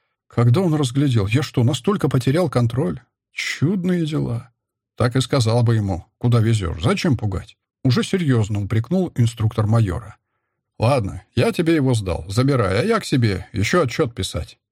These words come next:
«Как долетели-то?» запоздало спросил его Вадим Петрович. «Да нормально. Пара мессеров каких-то залётных была. Видимо, пустые возвращались домой. Пустили очередь, никого не задело. Да и не стали разворачиваться».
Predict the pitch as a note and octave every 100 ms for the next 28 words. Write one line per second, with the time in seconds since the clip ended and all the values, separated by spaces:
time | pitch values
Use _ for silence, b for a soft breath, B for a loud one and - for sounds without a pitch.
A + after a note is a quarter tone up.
0 | _ _ _ _ - D3+ B2+ C#3 C#3 C#3
1 | F2 - - _ - F#2+ A2+ C3 C3+ G3
2 | D3+ A#2+ B2 C#3+ D3 A2 G2+ G2 A#2 A#2+
3 | - E2+ - - F#2 A2 G3 E3 F#3 F3+
4 | F#2+ - _ _ _ C#3 E3+ E3+ G3 F#3
5 | - E3 B2+ D3 C#3+ C3+ - G#2+ A2 C#3+
6 | C3 G2+ F2+ A2+ D3+ C3 A2+ - A1+ F2+
7 | D3+ C#3+ D3+ D#3 D3 F3 C3+ A#2 A2+ A#2
8 | - F#2+ F#2 G2+ F#2 F2+ E3+ - G#3+ F#3
9 | D#3 A2+ G2+ F2+ C3 C3+ B2 F#2+ E2+ F#2
10 | E2 C2 - _ _ _ _ - F3 D#3
11 | C#3 - E3+ B2 G#2+ F#2+ F#2 D#2 - -
12 | - -